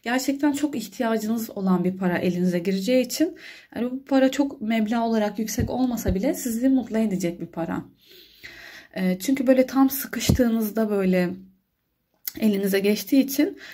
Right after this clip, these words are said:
hani sizi mutlu edecek, e, bir para olacak. Ee, burada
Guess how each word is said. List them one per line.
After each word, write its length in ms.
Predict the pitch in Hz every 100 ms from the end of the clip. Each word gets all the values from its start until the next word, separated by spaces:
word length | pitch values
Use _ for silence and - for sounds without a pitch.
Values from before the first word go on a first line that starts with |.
| - -
hani 200 | 208 196
sizi 220 | 214 233
mutlu 300 | 240 233 240
edecek, 560 | 220 190 175 170 - _ - - _ -
e, 320 | 175 180 175
bir 140 | 180
para 300 | 185 170 165
olacak. 600 | 165 165 - 247 392 - _ _ _ - - - _ _ _ _ _ _ _ _ _ -
Ee, 360 | 214 214 208 202 214 214 - - - - -
burada 300 | 294 285 294